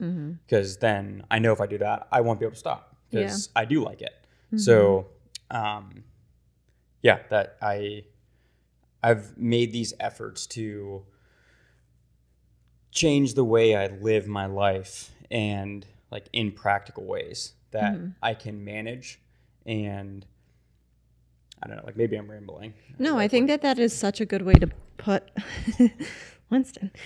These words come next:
Speaker 1: I think that that's such a good way to describe it because I feel like, I mean, I even said that too when
Speaker 2: So
Speaker 1: you
Speaker 2: gotta get a little
Speaker 1: are,
Speaker 2: mic
Speaker 1: when you're in
Speaker 2: adjust.
Speaker 1: your, um, when you were in the phase of, like, struggling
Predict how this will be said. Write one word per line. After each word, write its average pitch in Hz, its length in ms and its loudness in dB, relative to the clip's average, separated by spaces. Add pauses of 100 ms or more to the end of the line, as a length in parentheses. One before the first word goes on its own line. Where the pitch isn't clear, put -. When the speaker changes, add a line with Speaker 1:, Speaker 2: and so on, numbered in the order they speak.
(200)
Speaker 1:
I 285 100 10
think 339 180 8
that 381 120 6
that's 311 220 4
such 226 220 0
a 254 40 0
good 196 160 2
way 190 160 2
to 190 100 2
describe 170 480 -2
it 202 120 0
because 247 300 0
I 196 120 2
feel 208 300 0
like, 220 360 -2
I 233 80 4
mean, 240 260 2 (540)
I 226 180 6
even 262 260 4
said 220 180 2
that 147 260 0
too 180 400 0
when 190 200 -4
Speaker 2:
So 175 140 -4
Speaker 1:
you 180 300 0
Speaker 2:
gotta - 100 -6
get 180 80 -2
a 180 40 2
little 165 220 0
Speaker 1:
are, 156 220 -6
Speaker 2:
mic - 260 -20
Speaker 1:
when 233 220 2
you're 220 220 0
in 226 140 0
Speaker 2:
adjust. 220 160 0
Speaker 1:
your, 170 320 0 (960)
um, 160 600 -2
when 202 180 2
you 240 80 4
were 233 80 2
in 226 120 0
the 202 80 -2
phase 175 400 0
of, 190 120 -2
like, 156 240 -4
struggling 170 720 -6